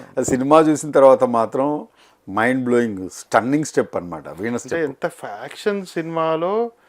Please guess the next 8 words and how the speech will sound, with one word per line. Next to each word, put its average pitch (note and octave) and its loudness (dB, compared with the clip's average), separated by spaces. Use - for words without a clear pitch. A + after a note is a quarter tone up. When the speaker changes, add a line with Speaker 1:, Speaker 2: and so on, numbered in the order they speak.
Speaker 2:
at D3 -4
the F#3+ 2
same G3 -4
time F#3+ -2
స్టెప్పులు - -8
కూడా A3+ 0
అంత C3+ 0
ఇదే. B2 -2